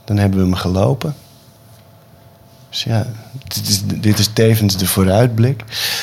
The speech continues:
De, het weer is, eh, behoorlijk gunstig qua temperatuur.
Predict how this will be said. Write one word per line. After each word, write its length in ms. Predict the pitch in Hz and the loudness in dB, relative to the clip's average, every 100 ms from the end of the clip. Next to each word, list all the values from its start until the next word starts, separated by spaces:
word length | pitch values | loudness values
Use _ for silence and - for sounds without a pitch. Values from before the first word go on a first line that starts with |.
| - - | -10 -6
De, 640 | 113 104 98 95 98 101 101 - | 2 4 6 4 4 2 0 -6
het 180 | 110 98 | -4 0
weer 360 | 104 123 123 101 | 2 4 2 2
is, 400 | 98 101 - - 156 | 2 2 0 -2 -4
eh, 140 | 107 110 | -4 0
behoorlijk 440 | 110 110 127 110 | 4 4 4 2
gunstig 580 | - 120 135 139 - - | 2 2 4 2 0 -2
qua 180 | 110 107 | 0 2
temperatuur. 840 | 113 104 101 98 101 127 160 190 | 4 4 4 0 2 2 2 0